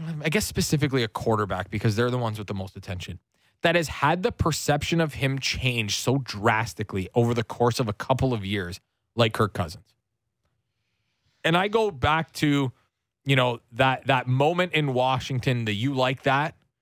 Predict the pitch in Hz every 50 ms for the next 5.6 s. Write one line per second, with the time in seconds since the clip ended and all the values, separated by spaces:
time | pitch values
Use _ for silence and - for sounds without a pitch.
0 | _ _ _ _ _ _ _ _ - - 147 139 135 127 127 127 127 - _ -
1 | - 117 - - 143 143 151 160 165 165 160 - 143 135 131 127 127 123 120 -
2 | _ _ _ _ _ _ _ _ _ _ - 117 117 110 107 107 104 101 101 -
3 | - 107 113 113 113 120 131 131 - - 139 - - - 127 113 107 - - -
4 | - 120 131 143 147 139 139 147 165 156 - - 101 - - 104 107 110 107 110
5 | 110 104 104 104 - - 107 98 120 147 170